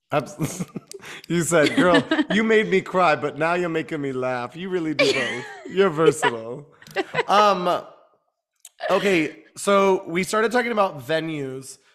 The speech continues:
Speaker 1: We're not,
Speaker 2: Yes.
Speaker 1: theaters are not like concerts, so you can't,
Speaker 2: No.
Speaker 1: like, scream and hang out. Um, you also have to be just really mindful of, like, what you can and can't do. I know you have a great funny story about your dad when it comes to, like,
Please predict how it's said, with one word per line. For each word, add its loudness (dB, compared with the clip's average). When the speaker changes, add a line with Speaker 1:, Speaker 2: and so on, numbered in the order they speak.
Speaker 1:
We're 4
not, 4
Speaker 2:
Yes. -10
Speaker 1:
theaters 2
are 2
not 2
like 0
concerts, -10
so -6
you 2
can't, 2
Speaker 2:
No. 4
Speaker 1:
like, 2
scream 0
and -6
hang -6
out. -2
Um, -2
you -2
also -4
have -8
to -12
be -10
just -8
really 0
mindful -4
of, -10
like, -4
what -6
you -6
can -8
and -10
can't -8
do. 0
I 0
know 4
you -2
have 2
a 0
great -2
funny -4
story -4
about -2
your -8
dad 0
when -6
it -12
comes -6
to, -8
like, -6